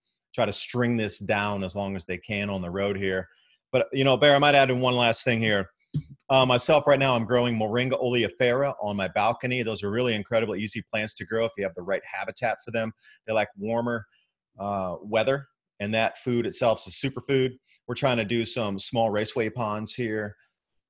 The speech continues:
uh, for algae as well. And Gainura, which is a Chinese longevity herb, and it's grown in India,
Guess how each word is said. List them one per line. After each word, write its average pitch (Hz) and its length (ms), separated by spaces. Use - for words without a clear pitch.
uh, 104 400
for - 140
algae 127 400
as 101 160
well. 117 320
And 104 360
Gainura, 131 760
which 107 220
is 101 140
a 98 300
Chinese 113 420
longevity 107 440
herb, 113 300
and 104 120
it's 87 220
grown 107 220
in 82 80
India, 104 500